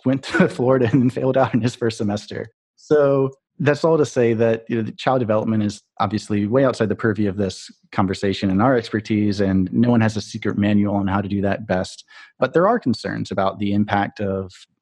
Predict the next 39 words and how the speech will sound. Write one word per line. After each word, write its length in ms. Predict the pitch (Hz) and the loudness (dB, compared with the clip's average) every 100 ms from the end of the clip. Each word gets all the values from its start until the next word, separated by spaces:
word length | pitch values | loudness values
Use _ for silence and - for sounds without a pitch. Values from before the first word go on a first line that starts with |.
| _ - | _ -2
adult 460 | 113 127 202 202 | 2 4 2 0
brains 540 | 107 92 90 - - - - | -4 -2 -2 -6 -8 -14 -6
when 280 | 104 104 104 | 0 2 2
we're 180 | 98 | 2
being 180 | 98 98 | 2 0
surveilled. 560 | 104 104 95 92 107 120 | -2 -4 -2 -2 -2 -6
It 100 | 107 | -8
s-, 140 | - - - - | -10 -18 -18 -12
seems 360 | - 110 104 - - - - _ - | -2 2 0 -2 -18 -20 -20 _ -4
common 300 | 127 139 147 | 0 2 2
sense 420 | - 113 110 - - | 2 -2 -2 -10 -8
to 320 | - 104 98 | -2 0 0
assume 380 | 95 113 107 104 | -2 0 0 2
that 140 | 104 | 0
there 380 | 107 101 98 101 | -2 -2 -2 -2
are 100 | - | -2
going 200 | 90 123 | 2 4
to 80 | 131 | 4
be 100 | 107 | 2
impacts 400 | 101 98 95 - | 0 0 -4 -6
on 100 | 104 | -8
children 540 | - 104 101 95 92 90 _ - | -4 -4 -2 -2 -4 -6 _ -6
that 260 | 104 98 - | -2 -2 0
have 200 | 110 110 | 0 2
their 100 | 110 | 2
entire 300 | 107 98 92 | 2 0 0
lives 340 | 85 90 87 | -2 -4 -6
surveilled 440 | 101 92 90 92 | -6 -2 0 0
by 160 | 90 92 | 0 -2
the 80 | 101 | -2
people 320 | - 110 113 | -2 -2 0
that 120 | 113 | 0
they're 80 | 117 | 0
supposed 300 | 113 127 127 | -2 -4 -2
to 60 | 120 | -2
be 100 | 117 | -2
trusting 340 | - 117 101 | -2 -2 0
the 80 | 90 | 0
most. 400 | - - - | 0 -4 -12